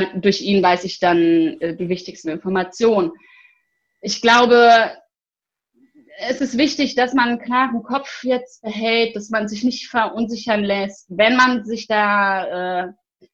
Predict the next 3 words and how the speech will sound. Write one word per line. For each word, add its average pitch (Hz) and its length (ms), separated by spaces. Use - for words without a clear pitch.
reinlesen 220 1300
möchte, 208 680
dann, 202 380